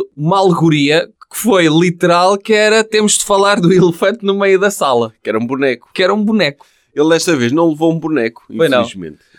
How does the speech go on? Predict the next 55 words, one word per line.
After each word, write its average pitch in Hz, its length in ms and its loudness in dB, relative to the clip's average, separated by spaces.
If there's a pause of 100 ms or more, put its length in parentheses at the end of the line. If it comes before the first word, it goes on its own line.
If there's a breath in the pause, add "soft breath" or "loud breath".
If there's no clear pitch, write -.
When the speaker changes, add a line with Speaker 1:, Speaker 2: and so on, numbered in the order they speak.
(160)
Speaker 1:
Mas 185 260 0
ele 247 180 0
próprio 240 360 -2
comportou-se 240 540 -4
como 226 220 -6
um 220 60 -6
boneco. 214 500 -6 (420)
Speaker 2:
Mas 196 380 -4
não 214 160 2 (160)
tinha 190 200 -2
aquele 175 260 -2
carisma. 104 640 -6
Speaker 1:
Não, 180 280 0
não 151 140 0
Speaker 2:
Ele 185 60 2
Speaker 1:
era 214 120 0
a 214 40 -2
Speaker 2:
sem 233 120 0
Speaker 1:
mesma 196 120 0
coisa. 190 240 2
Speaker 2:
boneco 175 240 -2
não 175 100 2
é 170 80 2
a 165 60 2
mesma 165 260 0
coisa. 208 240 -2
Speaker 1:
Não, 180 80 2
não 156 200 2
é. 117 240 2 (120)
Perdeu 226 320 0
muito. 170 520 -2
É, 131 60 0
Speaker 2:
É. 165 240 0
Speaker 1:
é, 170 100 -8
imagine 214 520 -4
o 196 80 -8
que 202 180 -6
é 208 240 -2 (340 soft breath)
o 165 160 -2
senhor, 175 480 -2
que 220 80 -8
eu 226 40 -2
nem 233 80 -4
sei 226 140 -4
o 214 40 0
nome 214 180 -4
dele, 185 280 0 (100)
o 135 100 -12
do, 156 160 -2
do 165 360 4
doutor 170 340 -2
Donaldinho. 147 600 -2 (200)
Speaker 2:
Sim, 156 300 -2
esse - 280 -2
senhor. 113 420 -8